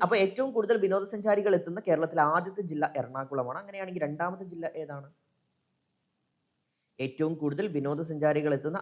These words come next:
ആദ്യത്തെ ജില്ല എറണാകുളമാണെങ്കിൽ രണ്ടാമത്തെ ജില്ല ഏതാണ്? യെസ്, തിരുവനന്തപുരമാണ് ഏറ്റവും കൂടുതൽ വിനോദസഞ്ചാരികൾ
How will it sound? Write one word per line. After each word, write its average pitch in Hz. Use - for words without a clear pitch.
ആദ്യത്തെ 151
ജില്ല 147
എറണാകുളമാണെങ്കിൽ 131
രണ്ടാമത്തെ 180
ജില്ല 113
ഏതാണ്? -
യെസ്, -
തിരുവനന്തപുരമാണ് 143
ഏറ്റവും 135
കൂടുതൽ 131
വിനോദസഞ്ചാരികൾ 131